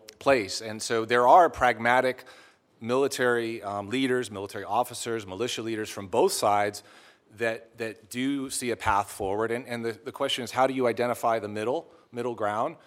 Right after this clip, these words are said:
And you get them together and you build a roadmap for, for a new security architecture. But right now you have extremist hardliners on both sides, um, that have the wind in their sails, that are using this isis campaign. Um,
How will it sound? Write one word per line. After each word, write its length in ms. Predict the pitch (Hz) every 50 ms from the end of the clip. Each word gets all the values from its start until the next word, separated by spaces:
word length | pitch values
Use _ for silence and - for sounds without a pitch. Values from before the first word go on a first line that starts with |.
| - - _ _ _ _
And 220 | 123 117 117 113
you 100 | 110 113
get 180 | 104 127 127 127
them 100 | 143 120
together 340 | - 123 107 113 117 117 120
and 100 | 123 113
you 80 | 104
build 280 | 101 107 120 123 131 120
a 40 | 117
roadmap 600 | 101 110 113 143 175 139 107 98 98 98 107 -
for, 260 | - - 107 104 107 104
for 160 | - - 104
a 40 | 101
new 200 | 104 110 123 139
security 500 | 131 - 120 - - 143 - 226 208 123
architecture. 500 | 95 92 90 95 - - 95 - - 107
But 120 | 98 113
right 280 | 110 120 131 170 220 175
now 200 | 147 131 123 123
you 180 | 127 120 117 110
have 420 | 95 104 117 123 123 120 110 - - - - - - _ _ _ _
extremist 600 | 120 113 - - - 131 139 139 139 135 123 -
hardliners 540 | - 120 123 131 123 120 123 123 123 123 107
on 140 | 113 104 98
both 220 | 110 113 143 151
sides, 500 | - - 127 110 113 113 110 113 110 - - - - - - _ - -
um, 500 | 107 101 101 104 104 104 104 104 101 104 101 - -
that 140 | 113 110 98
have 180 | 110 123 123
the 60 | 117 117
wind 200 | 117 123 131 127
in 60 | 123
their 120 | 127 120
sails, 520 | 113 - 127 120 120 120 120 120 120 113 - 98 - _
that 100 | 113 107
are 60 | 104
using 440 | 101 95 104 117 127 131 113 123 123
this 160 | 120 113 104
isis 340 | 123 117 117 113 - 123 -
campaign. 640 | - - 120 117 110 - - 113 113 113 110 107 110 - - - - - - _ _
Um, 460 | 113 107 110 110 110 110 107 107 113